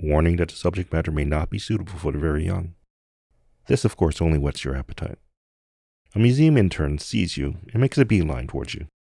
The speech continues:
You are probably wondering, "What do I have in common with these young nobles?" We have created an initiative using technology to make the past come alive and more relatable.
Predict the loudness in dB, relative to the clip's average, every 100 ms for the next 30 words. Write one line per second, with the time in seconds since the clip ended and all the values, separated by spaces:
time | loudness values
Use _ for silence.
0 | _ _ _ _ -8 0 2 8 8 8
1 | 8 6 4 2 -4 -6 -2 2 6 8
2 | 8 6 2 0 0 0 0 0 0 2
3 | 2 4 2 2 -2 -4 -12 _ _ _
4 | _ _ _ _ _ 2 4 2 2 6
5 | 6 4 2 2 2 2 -2 -2 -4 -2
6 | -4 -2 -4 -6 -4 4 4 4 0 -4
7 | -8 -10 _ _ _ _ -6 2 2 2
8 | -2 2 2 2 -4 0 2 4 4 4
9 | 0 -8 _ _ _ _ 0 6 8 8
10 | 8 8 6 2 -4